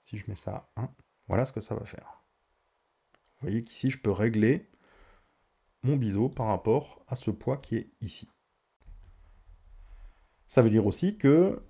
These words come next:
si vous mettez par exemple un biseau de, je sais pas, je vais mettre vingt centimètres ici, et que vous mettez un poids de zéro cinq,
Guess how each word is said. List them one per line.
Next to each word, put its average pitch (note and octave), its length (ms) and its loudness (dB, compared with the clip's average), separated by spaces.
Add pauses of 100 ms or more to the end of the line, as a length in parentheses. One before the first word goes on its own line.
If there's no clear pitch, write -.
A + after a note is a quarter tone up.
si - 240 -4
vous D3 120 0
mettez B2+ 300 2
par A2+ 140 2
exemple G#2 340 -2
un G2+ 60 -2
biseau G2+ 380 0
de, F2+ 680 -2 (160)
je - 60 -20
sais - 120 -20
pas, - 60 -10
je - 120 -12
vais E2 60 -10
mettre F#2 160 -6
vingt A2+ 120 0
centimètres - 580 -6 (160)
ici, G3 340 -4 (540)
et B2+ 140 0
que B2 100 0
vous A#2 140 2
mettez A2+ 500 2
un G#2+ 140 -2
poids G#2+ 320 -2
de F#2+ 320 -4 (100)
zéro F#2 260 -8
cinq, G#3 240 -4